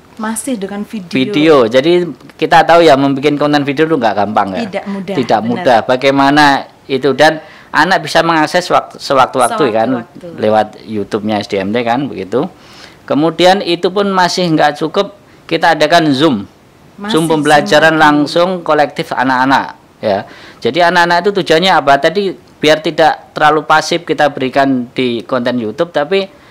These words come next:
Speaker 2: ada Zoom-nya. Maksudnya biar ada interaktif, ada interaksinya. Anak bisa berkomunikasi langsung dengan, dengan gurunya.
Speaker 1: Dengan gurunya, benar.
Speaker 2: Terus ada interaksi sesama temennya, ya per-, perjumpaan di dunia maya kan.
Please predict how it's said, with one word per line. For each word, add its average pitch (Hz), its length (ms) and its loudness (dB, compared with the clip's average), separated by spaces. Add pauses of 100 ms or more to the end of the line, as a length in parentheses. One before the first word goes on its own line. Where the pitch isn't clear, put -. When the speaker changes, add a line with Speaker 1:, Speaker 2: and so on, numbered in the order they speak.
(120)
Speaker 2:
ada 143 480 0 (240)
Zoom-nya. 139 640 0 (160)
Maksudnya 151 560 -2
biar 147 240 0
ada 151 160 0
interaktif, 143 640 -2 (240)
ada 123 240 -6
interaksinya. 127 800 -4 (320)
Anak 135 320 -2
bisa 123 240 -2
berkomunikasi 117 640 -6
langsung 117 400 -4
dengan, 127 320 -2 (400)
dengan 117 320 -2
gurunya. 107 480 -2
Speaker 1:
Dengan 107 80 -8
gurunya, 214 400 -10
benar. 185 240 -14
Speaker 2:
Terus 143 240 0
ada 135 240 0
interaksi 135 480 0
sesama 131 560 0
temennya, 120 560 -2
ya 107 160 -4
per-, 120 240 -6 (320)
perjumpaan 120 560 -2
di 143 320 -4
dunia 107 320 0
maya 98 320 -2
kan. 95 240 -4